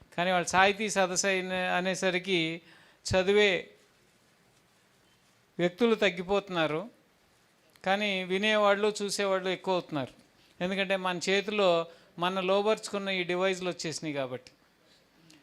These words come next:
కాబట్టి నేను కృష్ణ గారు కూడా ఇదే ఆలోచించి, ఈ ఎవరైతే సాహిత్యంలో నిష్ణాతులు ఉన్నారో వీళ్ళందరినీ ప్రపంచానికి పరిచయం చేయాలనే ఒక ఉద్దేశంతో అక్షరం అనే ఒక కార్యక్రమం మా తెలుగు వన్లో మొదలుపెట్టాం.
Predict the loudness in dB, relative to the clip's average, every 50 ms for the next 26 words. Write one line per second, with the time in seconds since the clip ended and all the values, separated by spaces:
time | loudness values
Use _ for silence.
0 | _ _ _ _ 0 2 2 4 4 2 2 0 0 0 2 2 4 4 4 4
1 | 2 2 2 0 0 0 0 0 4 6 6 6 6 4 2 2 2 2 2 2
2 | 4 6 8 8 8 8 8 6 4 4 2 0 0 -2 0 2 2 2 0 -2
3 | -8 -14 _ _ _ _ _ _ _ _ _ _ _ _ _ _ _ _ _ _
4 | _ _ _ _ _ _ -2 0 2 4 4 6 6 6 6 4 4 4 4 4
5 | 4 4 2 0 -4 -16 _ _ _ _ _ _ -18 -16 -16 0 4 6 8 8
6 | 8 6 4 2 0 0 2 2 4 4 4 4 4 4 2 -2 -4 -2 0 0
7 | 2 2 0 -2 -2 -2 0 0 2 2 2 2 2 4 2 2 2 2 -2 -2
8 | 0 -4 -2 0 -2 0 0 0 -2 0 2 2 2 2 2 4 4 4 4 4
9 | 0 -2 0 2 4 6 6 6 6 4 0 2 2 2 0 2 0 -2 0 4
10 | 4 4 4 2 -2 0 4 4 4 4 2 0 -4 -10 _ _ _ _ _ -20
11 | -20 -20 -20 -2 _ 2 2 4 6 6 8 8 8 6 6 6 4 4 6 8
12 | 8 10 10 8 6 2 0 2 2 2 2 0 2 2 2 4 6 6 6 6
13 | 6 4 4 4 4 4 4 2 -4 -12 -20 _ _ _ _ _ 4 6 6 6
14 | 6 6 6 6 6 6 4 2 2 2